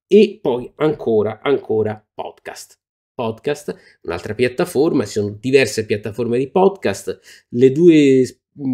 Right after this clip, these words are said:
più importanti, almeno a mio parere, sono, eh, Spreaker e, eh, Podbean. Io utilizzo Podbean perché non è in diretta, mi piace un pochino più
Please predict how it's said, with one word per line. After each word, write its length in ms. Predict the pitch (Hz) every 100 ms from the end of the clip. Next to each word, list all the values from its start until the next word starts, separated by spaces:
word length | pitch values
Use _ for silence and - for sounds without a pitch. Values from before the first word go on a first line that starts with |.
| 120
più 200 | - 151
importanti, 840 | 156 139 - 131 - 170 160 107 117
almeno 360 | 131 120 101
a 100 | 117
mio 320 | 117 131 143
parere, 680 | - 131 147 139 110 101 101 _ _
sono, 960 | - - 139 127 120 110 107 104 123 113
eh, 40 |
Spreaker 920 | - - 185 180 - 123 107 101 - -
e, 360 | 135 135 127
eh, 520 | - 120 117 113 113 110
Podbean. 680 | - 180 175 170 208 220 214
Io 160 | 165 185
utilizzo 500 | 180 135 120 113 -
Podbean 560 | 143 139 120 117 110
perché 220 | 110 -
non 160 | 110 117
è 60 | 123
in 160 | 123
diretta, 640 | 120 123 127 120 120 - 120
mi 100 | 117
piace 240 | 123 -
un 140 | 120
pochino 340 | - 120 127 120
più 400 | _ 135 131